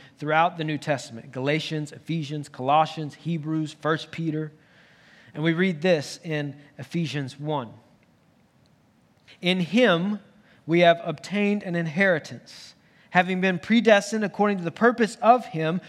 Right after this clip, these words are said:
who works all things according to the counsel of his will, so that we who were the first to hope in Christ might be to the praise of his glory."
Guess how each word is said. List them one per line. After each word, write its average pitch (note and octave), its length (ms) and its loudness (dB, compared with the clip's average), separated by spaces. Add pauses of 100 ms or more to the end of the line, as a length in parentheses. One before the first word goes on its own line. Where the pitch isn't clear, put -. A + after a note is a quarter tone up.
(140)
who A#3+ 100 6
works A3 400 4
all A#3+ 340 10
things A3 480 2
according A3 460 2
to G#3 80 -8
the F3 100 -4
counsel G#3+ 500 -2
of F#3 180 -2
his F3+ 200 -4
will, E3+ 460 -2 (680)
so B3 480 4
that C#3+ 540 0 (260)
we G3+ 420 0
who F#3 140 -4
were F3 140 -4
the D3+ 100 -6
first G3+ 520 -4
to G#3 100 -6
hope F#3 320 -6
in E3 140 -8
Christ C3 540 -12 (300)
might D#3 440 -2
be E3 340 -6 (300)
to D3+ 100 -14
the C3+ 140 -12
praise D#3+ 540 -2
of C3+ 420 -10
his B2 580 -12 (440)
glory." B2 440 -10